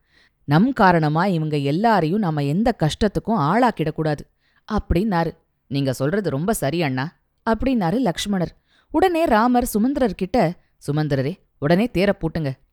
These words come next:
மக்கள் விழிச்சுக்கிறதுக்கு முன்னாடி நாம கிளம்பி ஆகணும்" அப்படின்னாரு. சுமந்திரரும் தேர்ல குதிரைகளை பூட்டி எல்லா சாமான்களையும் ஏத்துனாரு.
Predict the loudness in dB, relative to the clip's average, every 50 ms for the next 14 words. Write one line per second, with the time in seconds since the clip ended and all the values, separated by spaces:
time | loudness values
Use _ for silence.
0 | _ _ -4 -4 -4 0 4 4 4 6 4 2 2 0 0 0 0 2 2 0
1 | -2 -2 -4 -4 -2 0 0 0 0 2 0 0 0 -2 -2 0 0 0 2 2
2 | 2 2 2 2 2 0 -2 -4 -8 _ _ _ _ _ _ _ -6 -2 0 2
3 | 2 2 0 0 0 -2 -2 -4 -6 _ _ _ _ _ _ _ -6 -4 -2 0
4 | 0 0 0 0 0 0 0 0 -2 -2 -2 0 0 0 0 0 -2 -2 0 0
5 | 2 2 2 2 2 0 -2 -2 -4 -4 -4 -4 -4 -4 -4 -4 -6 -10 _ _
6 | _ _ -4 -2 0 0 2 0 0 0 0 -2 -2 0 0 0 0 0 0 0
7 | 0 0 0 0 0 0 -2 -2 -2 -2 -2 0 0 0